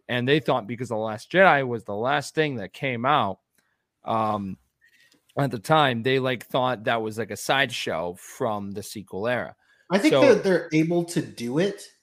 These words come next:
Speaker 2: However, it has to be, it's,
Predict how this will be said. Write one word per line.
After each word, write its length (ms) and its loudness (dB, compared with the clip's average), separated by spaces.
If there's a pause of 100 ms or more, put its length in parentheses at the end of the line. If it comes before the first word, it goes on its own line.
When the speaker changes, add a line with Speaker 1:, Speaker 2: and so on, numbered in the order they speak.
(340)
Speaker 2:
However, 580 2
it 100 -8
has 400 -2
to 60 -6
be, 480 -8 (120)
it's, 200 -8